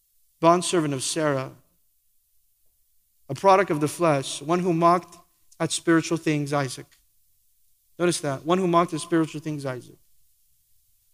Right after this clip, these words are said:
He took the wilderness for his home, and then he took Egypt, the world, to his heart.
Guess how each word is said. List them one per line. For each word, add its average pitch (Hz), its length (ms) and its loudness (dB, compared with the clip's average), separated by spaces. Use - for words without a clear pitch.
He 185 160 -4
took 220 240 -2
the 208 100 4
wilderness 180 500 4
for 156 360 0
his 151 240 -4
home, 165 380 -2
and 151 100 0
then 185 100 4
he 180 120 2
took 185 280 -2
Egypt, 160 680 -4
the 143 140 -4
world, 147 600 2
to 165 100 -2
his 139 160 -2
heart. - 640 -8